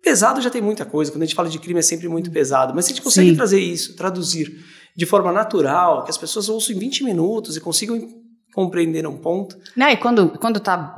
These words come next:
Speaker 2: bem contado, as pessoas ficam uma,
Speaker 1: Eu
Speaker 2: duas,
Speaker 1: tenho um
Speaker 2: querem
Speaker 1: outro episódio
Speaker 2: mais.
Speaker 1: que eu ainda não soltei, que eu devo soltar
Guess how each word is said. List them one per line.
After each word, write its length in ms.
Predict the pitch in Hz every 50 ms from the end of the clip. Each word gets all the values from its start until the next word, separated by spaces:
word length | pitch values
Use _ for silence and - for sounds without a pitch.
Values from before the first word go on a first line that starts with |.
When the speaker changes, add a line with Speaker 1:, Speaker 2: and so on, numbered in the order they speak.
| - - -
Speaker 2:
bem 180 | 151 156 165 165
contado, 680 | 160 - 131 131 - - 135 160 208 226 214 185 160 147
as 120 | 143 139 -
pessoas 320 | - 190 - 226 240 -
ficam 260 | 302 294 - 330 277
uma, 280 | 214 196 214 240 226 180
Speaker 1:
Eu 80 | 170
Speaker 2:
duas, 140 | 156 165 208
Speaker 1:
tenho 160 | 220 220 226 220
um 20 |
Speaker 2:
querem 160 | 190 185 202
Speaker 1:
outro 160 | 220 277 - 277
episódio 240 | 240 - - 185
Speaker 2:
mais. 80 | 180 185
Speaker 1:
que 60 | 185 190
eu 40 |
ainda 140 | 185 185 175
não 120 | 180 202 202
soltei, 420 | - 220 180 - - 160 170 165
que 80 | - 170
eu 60 | 147
devo 280 | 139 151 185 196 208
soltar 580 | 190 - 202 165 - - 170 170 165 - -